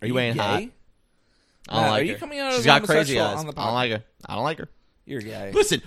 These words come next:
Speaker 2: with all the hot girls on this fucking, in these fucking movies, no,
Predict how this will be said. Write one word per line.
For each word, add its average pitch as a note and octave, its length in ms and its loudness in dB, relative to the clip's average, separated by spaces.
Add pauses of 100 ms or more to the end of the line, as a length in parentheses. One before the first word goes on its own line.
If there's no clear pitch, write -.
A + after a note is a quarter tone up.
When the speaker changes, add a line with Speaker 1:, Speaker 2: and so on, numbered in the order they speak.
Speaker 2:
with G#3+ 160 8
all F3+ 200 10
the G3+ 100 6
hot G3+ 320 4
girls F3 300 2
on G#3+ 120 -2
this A3 180 -4
fucking, A3 360 -4
in G#3 100 -4
these G#3+ 160 -4
fucking A3+ 320 -4
movies, C#4 460 -6 (640)
no, - 420 2